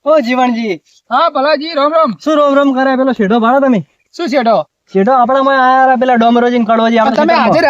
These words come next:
Speaker 2: હતા ને તમે આવતા ને, એ શું કરો હોય?
Speaker 1: પણ તમને ખબર તો છે બે દાડાથી હું બહાર છું.
Speaker 2: ચો બહાર છો? આટલું તમે એકલા એકલા કરાય, કેટલું કરાય દીધું છે આટલું?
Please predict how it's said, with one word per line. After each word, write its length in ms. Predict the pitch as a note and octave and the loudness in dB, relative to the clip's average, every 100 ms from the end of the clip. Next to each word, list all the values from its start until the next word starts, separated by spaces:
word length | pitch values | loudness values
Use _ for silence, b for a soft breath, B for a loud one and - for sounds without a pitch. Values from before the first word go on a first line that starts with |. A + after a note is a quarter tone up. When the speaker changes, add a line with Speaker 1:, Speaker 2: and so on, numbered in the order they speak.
| B3 | 0
Speaker 2:
હતા 140 | D#4 | 0
ને 60 | D#4+ | 0
તમે 180 | D#4+ D#4 | 2 2
આવતા 340 | D4 D4 E4+ | 0 0 0
ને, 120 | D#4+ | 2
એ 80 | D4+ | 0
શું 140 | C#4+ D#4 | -2 -2
કરો 180 | D4 | 2
હોય? 160 | C#4+ C#4+ | 4 2
Speaker 1:
પણ 160 | G#3 A#3 | 2 0
તમને 140 | C4 | 0
ખબર 260 | B3+ B3 C#4 | 0 -2 0
તો 120 | C#4+ | 0
છે 60 | D4+ | 2
બે 140 | C#4 C#4 | 2 2
દાડાથી 260 | C4+ C#4+ | 2 0
હું 80 | B3+ | 0
બહાર 100 | B3+ A#3+ | 0 0
છું. 160 | A#3 C#3 _ | -2 -4 _
Speaker 2:
ચો 120 | F4 D#4 | -2 0
બહાર 140 | D4 D4 | 0 0
છો? 80 | D4 | 0
આટલું 220 | D4 D#4 | -2 -2
તમે 220 | E4 D4 | 0 0
એકલા 180 | C#4+ C#4+ | 0 0
એકલા 160 | D4 C4+ | 0 0
કરાય, 240 | C#4 C#4+ D4+ | 0 0 -4
કેટલું 140 | D#4 | -4
કરાય 260 | C#4+ C#4 C4+ | -2 -2 -2
દીધું 160 | C#4+ | -2
છે 80 | E4+ | -2
આટલું? 260 | D4 C#4+ | -2 -4